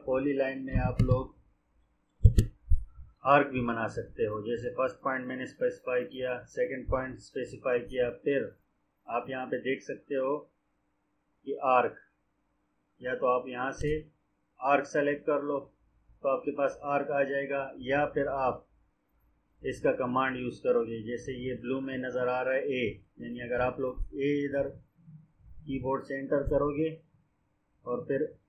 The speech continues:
enter press करोगे तो ये आपका line आर्क में convert हो जाएगा।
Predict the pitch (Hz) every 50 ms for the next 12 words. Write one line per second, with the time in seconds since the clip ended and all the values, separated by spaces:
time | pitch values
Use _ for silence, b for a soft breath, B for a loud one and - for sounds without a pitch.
0 | _ _ _ _ - - - - - - - 143 143 143 147 147 143 123 147 143
1 | 139 - 151 156 147 151 151 135 143 147 - - 131 123 120 127 139 151 135 135
2 | 131 - - 135 127 123 123 123 127 143 143 - _ - - _ _ _ - 131
3 | 131 135 131 - - 127 123 120 117 - _ _ - - - - _ - - 117
4 | 117 113 113 113 110 110 110 107 104 104 101 98 98 98